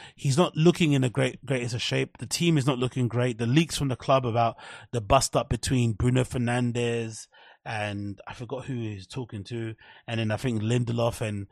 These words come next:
um, Sandro Martinez are concerning. All, all rows point to, like, there being a real big problem in the dressing room, especially the stuff happening with Sancho.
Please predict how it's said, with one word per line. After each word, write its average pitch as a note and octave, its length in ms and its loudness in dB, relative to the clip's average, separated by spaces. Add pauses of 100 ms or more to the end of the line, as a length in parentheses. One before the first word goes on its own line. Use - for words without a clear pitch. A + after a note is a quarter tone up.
(280)
um, G2+ 300 -2 (120)
Sandro A#2 380 -2
Martinez A2+ 680 -2
are A2+ 100 2 (120)
concerning. A2+ 680 2 (380)
All, D3 240 6 (180)
all E3+ 500 10
rows D3 380 10
point C3 360 2
to, C3 120 2
like, A2+ 280 -2
there B2+ 140 4
being A#2 240 2
a A2 80 2
real A#2 220 4
big G#2+ 240 -2
problem A2 320 0
in G2+ 80 0
the G2 80 -2
dressing A#2+ 300 0
room, A#2 60 4
especially A#2+ 320 -2
the G2+ 40 0
stuff A2+ 200 -2
happening A2 260 -2
with F#2+ 100 -6
Sancho. B2 640 2